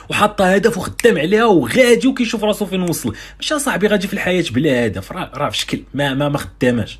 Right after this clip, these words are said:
واخر حاجه هي الروحانيات والديانه. واش كتصلي؟ واش ما كتصليش؟ ها اسئله. كتصلي ما كتصليش، كتقرا قران ما كتقراش، فهمتي؟ وتحط شي اهداف، مثلًا نصلي الصلاه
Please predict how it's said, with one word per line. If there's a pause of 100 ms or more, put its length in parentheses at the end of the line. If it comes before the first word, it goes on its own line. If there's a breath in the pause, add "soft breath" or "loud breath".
واخر
حاجه (120)
هي
الروحانيات
والديانه. (180)
واش
كتصلي؟ (200)
واش
ما
كتصليش؟
ها
اسئله.
كتصلي
ما
كتصليش،
كتقرا
قران
ما
كتقراش، (360 loud breath)
فهمتي؟
وتحط
شي
اهداف،
مثلًا (340 loud breath)
نصلي
الصلاه